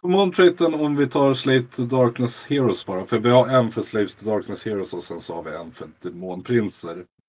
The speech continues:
Eh, det är ingen där som jag skulle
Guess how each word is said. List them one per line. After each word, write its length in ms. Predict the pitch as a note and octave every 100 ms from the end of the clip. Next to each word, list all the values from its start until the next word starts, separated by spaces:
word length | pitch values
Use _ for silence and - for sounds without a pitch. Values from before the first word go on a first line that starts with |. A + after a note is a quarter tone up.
| _
Eh, 520 | F2 E2+ E2+ E2 E2 D#2 _ _ _ _ _ _
det 240 | F#2+ G#2
är 60 | F#2+ - _ _ _
ingen 920 | C#3 B2+ A2+ A2 A2+ A#2 B2 A2 G2+ F2
där 420 | G2 F#2 F2+ F2
som 340 | - F#2 F2
jag 400 | F2+ F2 E2+ E2
skulle 880 | - - F2+ E2+ E2+ E2+ E2 E2 -